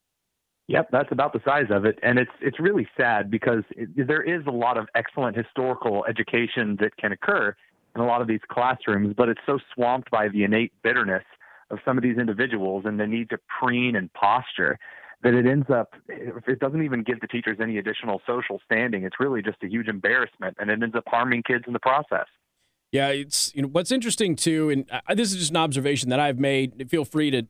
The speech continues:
Speaker 2: to not dive into this, but it always seems to be, uh, pasty white liberals who do this.
Speaker 1: I mean, that was the way it was in Lawrence,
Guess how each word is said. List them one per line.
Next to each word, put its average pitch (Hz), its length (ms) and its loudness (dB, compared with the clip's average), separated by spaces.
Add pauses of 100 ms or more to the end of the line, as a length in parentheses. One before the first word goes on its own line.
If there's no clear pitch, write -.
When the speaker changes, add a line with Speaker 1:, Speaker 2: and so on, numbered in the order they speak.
Speaker 2:
to 135 100 -4
not 120 400 0
dive 120 300 2
into 120 160 2
this, 110 280 -2
but 113 240 0
it 143 100 0
always 302 200 0
seems 202 300 0
to 156 80 2
be, 135 400 2 (220)
uh, 139 160 0
pasty 160 320 0
white 127 200 0
liberals 113 300 -2
who 110 60 -8
do 104 160 -4
this. 78 240 -10 (1200)
Speaker 1:
I 120 60 2
mean, 123 140 4
that 123 180 2
was 131 100 0
the 131 80 0
way 131 140 2
it 123 80 2
was 127 240 0
in 120 140 0
Lawrence, 120 420 0